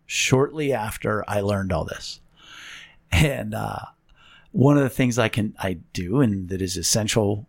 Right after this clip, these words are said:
if you're really gonna go deep in a marriage, is I teach how to apologize, how to bring up an emotional hurt. And then I have the couples make lists. And it's, it's how I was trained. Rachel and I had to do it.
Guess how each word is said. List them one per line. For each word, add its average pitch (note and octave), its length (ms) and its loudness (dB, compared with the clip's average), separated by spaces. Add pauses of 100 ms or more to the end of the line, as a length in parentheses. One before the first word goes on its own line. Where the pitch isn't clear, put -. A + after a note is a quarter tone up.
(120)
if - 140 -10
you're F#2 80 -2
really G#2 260 2
gonna F#2+ 180 -4
go F#2+ 260 2 (280)
deep A2+ 280 2
in F#2+ 100 2
a F#2+ 40 -2
marriage, G#2+ 460 0 (720)
is A2 160 -2
I A2 100 4
teach - 240 0
how A2 140 0
to A2+ 60 2
apologize, F2+ 580 -2
how A#2 100 0
to G2+ 80 0
bring A2+ 220 0
up A#2 160 -2
an A#2 80 2
emotional G#2 480 2
hurt. E2+ 240 -4 (1300)
And A2+ 140 0
then A2 120 0
I A2 100 2
have G#2 300 0
the G#2 100 -4
couples G#2 380 -2
make F2+ 220 -6
lists. - 540 -2 (460)
And G2 140 -2
it's, - 220 -10
it's - 120 -14
how F2+ 160 -2
I F#2 140 2
was G2 160 -4
trained. A#2 400 0
Rachel A2+ 280 0
and G#2 100 0
I G#2 80 0
had F#2+ 220 0
to F2+ 60 -6
do D#2+ 180 -2
it. F2+ 180 -4